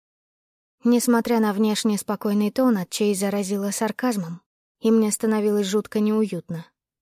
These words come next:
Не только сейчас, здесь, с ним, но и на этой вечеринке.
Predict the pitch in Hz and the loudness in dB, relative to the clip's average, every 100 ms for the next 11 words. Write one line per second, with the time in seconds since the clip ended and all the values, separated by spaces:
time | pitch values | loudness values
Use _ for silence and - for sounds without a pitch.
0 | _ 220 214 269 269 - 165 170 - 190 | _ 0 2 2 0 -4 -10 -8 -6 -6
1 | - - - 175 170 175 - - - - | -6 -8 -10 -10 -6 -4 -4 -6 -8 -4
2 | 190 180 - _ _ _ _ 226 214 214 | -2 -4 -8 _ _ _ _ 0 2 2
3 | 214 214 202 214 208 - 220 170 160 165 | 2 0 0 -2 -2 0 0 -2 -10 -12